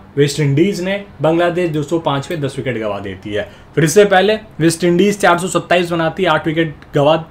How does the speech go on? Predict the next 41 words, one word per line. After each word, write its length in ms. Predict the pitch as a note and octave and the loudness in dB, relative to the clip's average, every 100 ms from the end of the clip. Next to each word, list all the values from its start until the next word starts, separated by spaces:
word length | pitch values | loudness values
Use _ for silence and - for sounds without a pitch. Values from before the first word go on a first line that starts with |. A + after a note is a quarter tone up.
| - - | -18 -16
सात 300 | - G3 G3+ | 2 4 4
विकेट 200 | G#3 G3+ | 4 4
गवाती 340 | F3+ D#3+ D#3 | 4 2 2
है 40 | G#3+ | 2
और 40 | E3 | 2
डिक्लेयर 280 | C#3+ D3+ | 2 2
दे 100 | C3+ | 2
देती 340 | A#2 A2 G#2+ A2+ | -4 -6 -4 -2
है। 160 | G#2+ - - - | -2 -6 -20 -2
फॉलो 180 | F#3 G3+ | 6 6
ऑन 100 | A3+ | 6
मिलता 240 | G#3+ G3+ A#3 | 4 4 2
है 60 | |
सामने 240 | A3+ G#3 G3+ | 0 0 0
वाली 180 | G3 | 0
टीम 180 | E3 C#3+ | 0 -2
को, 200 | A#2+ G#2+ - - - | -2 -6 -6 -16 -2
दो 120 | D3 | -2
सौ 140 | D3+ E3+ | 0 -2
चौसठ 340 | D#3 C#3 D#3 | -2 -2 -2
रन 120 | C#3+ | -4
पे 100 | C#3 | -6
सिमट 260 | C3+ A2+ G2 | -8 -8 -8
जाती 300 | F#2+ F2+ F#2+ | -10 -12 -12
है। 180 | F2 E2+ - - - | -12 -14 -20 -6 2
तो 60 | |
आप 140 | G#3+ G3 | 4 4
देखेंगे 520 | F3+ F3+ A3 G#3+ B3 - - - D3+ | 2 4 4 2 0 -6 -20 -4 4
यहाँ 300 | E3+ F3+ G#3+ | 4 4 2
पर 300 | G#3+ F#3+ G#3 - - | 0 -2 -4 -14 -4
मेरे 280 | D#3 F#3+ A#3+ | 4 8 8
लिहाज 360 | A#3 G3 F3+ F3 | 8 6 4 2
से 220 | - F#3+ G3+ - - - - | 0 0 0 -6 -20 -12 4
अगर 320 | G#3 G3+ G#3 | 6 8 8
न्यूजीलैंड 360 | F#3 E3+ F#3+ G3 | 6 6 4 4
की 80 | F#3+ | 2
टीम 160 | F#3 | 2
पहले 220 | F3+ F3 E3+ | 2 2 4
बैटिंग 320 | C#3+ D#3+ D3+ | 2 2 0
करती 300 | B2+ - A#2+ | 0 -2 -4
है, 140 | G#2+ | -4